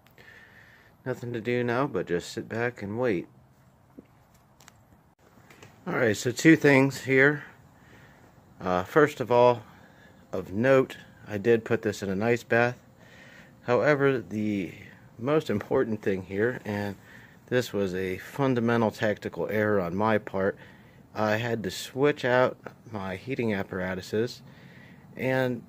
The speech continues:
this is simply because my heating mantle, uh, and I should have known this, is not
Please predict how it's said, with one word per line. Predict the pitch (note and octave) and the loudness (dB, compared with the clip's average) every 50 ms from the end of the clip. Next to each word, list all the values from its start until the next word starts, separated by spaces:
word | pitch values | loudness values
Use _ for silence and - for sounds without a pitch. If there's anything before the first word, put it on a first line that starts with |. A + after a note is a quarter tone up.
| - - | -14 -4
this | - A#2+ D3+ D3+ - D3 | 0 0 0 0 -2 -6
is | C#3 C3 A#2+ | -6 -6 -6
simply | - - - E3 E3 - D3+ C#3+ | -4 0 0 0 0 0 -2 -2
because | B2 A#2 A2 - - - D3 D#3 D#3+ D3 C3 B2 B2 B2 A2+ - | 0 -2 -4 -4 -4 0 2 4 6 8 8 6 6 4 0 -6
my | - - A2+ A2 A2+ | -10 -8 -6 -6 -4
heating | A2+ D3 E3 D#3 C3+ A2 | -2 -2 0 0 0 0
mantle, | G2+ G2 G2 G2+ G#2 A2+ C3 B2+ - - - - - - - - - - | 0 0 0 0 0 0 -2 -4 -10 -20 -20 -20 -20 -20 -20 -18 -12 -8
uh, | G#2+ G2+ G2 G2 G2+ G2+ | -6 -6 -4 -4 -4 -4
and | G2 F2+ | -4 -4
I | E2+ F2+ | -6 -6
should | - - - - | -6 -6 -6 -6
have | - F2+ | -4 -2
known | A2 G#2 A2 A2+ A2+ F#2+ D#2+ | 0 2 2 2 2 0 -2
this, | D#2+ F2 F#2+ - - | -2 -4 -6 -6 -8
is | G2 F#2+ F#2 | -8 -8 -4
not | G#2+ A#2 A#2+ B2+ G2+ | 0 2 2 2 0